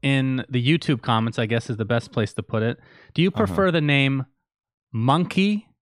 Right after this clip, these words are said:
Speaker 1: for a cat or Onion for a dog? Okay? That's all we
Speaker 2: This
Speaker 1: need
Speaker 2: is
Speaker 1: to
Speaker 2: not
Speaker 1: hear.
Speaker 2: a fair comparison because
Speaker 1: <laughs>
Speaker 2: you're a-
Speaker 1: Tomato.
Speaker 2: Hmm. Or,
Speaker 1: Tomato,
Speaker 2: or is
Speaker 1: come
Speaker 2: it?
Speaker 1: here, please.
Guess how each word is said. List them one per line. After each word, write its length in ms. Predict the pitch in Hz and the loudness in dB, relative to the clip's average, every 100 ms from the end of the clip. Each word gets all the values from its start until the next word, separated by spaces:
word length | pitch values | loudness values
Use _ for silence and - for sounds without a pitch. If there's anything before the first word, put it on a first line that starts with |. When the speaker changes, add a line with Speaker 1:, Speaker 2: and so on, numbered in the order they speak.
| _ _ _ _ - | _ _ _ _ -4
Speaker 1:
for 160 | 139 | -2
a 60 | 143 | -2
cat 580 | - 151 117 - - - _ _ _ _ _ _ _ _ _ | 0 0 0 -4 -16 -20 _ _ _ _ _ _ _ _ _
or 300 | 131 127 120 - _ - | 2 4 2 -2 _ 0
Onion 580 | 127 110 90 78 82 - - _ _ _ _ _ _ _ _ _ | 0 2 -2 -4 -8 -16 -20 _ _ _ _ _ _ _ _ _
for 160 | - 90 | -4 -2
a 60 | 82 | -2
dog? 480 | 76 69 67 - - _ _ _ - | -4 -6 -8 -14 -20 _ _ _ -4
Okay? 300 | 120 127 120 _ _ _ _ _ - | -2 0 -4 _ _ _ _ _ -10
That's 160 | 113 | 0
all 100 | 117 | 2
we 60 | 117 | 4
Speaker 2:
This 60 | 110 | 2
Speaker 1:
need 60 | |
Speaker 2:
is 60 | 107 | 2
Speaker 1:
to 40 | 180 | 4
Speaker 2:
not 180 | 185 | 4
Speaker 1:
hear. 40 | 170 | 4
Speaker 2:
a 40 | |
fair 300 | - 143 147 | 2 4 4
comparison 840 | 151 135 - 131 131 113 - 85 | 4 -2 0 2 2 0 -4 -8
because 460 | - 104 120 101 - - - - - - - - | -4 -2 0 0 -2 -4 -6 -8 -10 -10 -12 -6
Speaker 1:
<laughs> 60 | - - - 269 - - - 127 - 110 | -6 -6 -8 -8 -14 -14 -16 -14 -8 4
Speaker 2:
you're 200 | 151 156 | 6 6
a- 140 | - - - - - _ - | 4 -4 -10 -12 -16 _ -4
Speaker 1:
Tomato. 680 | - 156 165 170 131 113 87 | 0 2 4 2 2 2 2
Speaker 2:
Hmm. 200 | 85 127 | 0 4
Or, 20 | |
Speaker 1:
Tomato, 440 | 240 277 277 247 | 6 6 4 4
Speaker 2:
or 40 | 240 | 4
is 80 | |
Speaker 1:
come 220 | 233 302 302 | 4 4 6
Speaker 2:
it? 40 | |
Speaker 1:
here, 400 | 240 220 285 294 | 4 4 2 0
please. 560 | 220 226 262 320 254 - | 0 2 2 0 -2 -8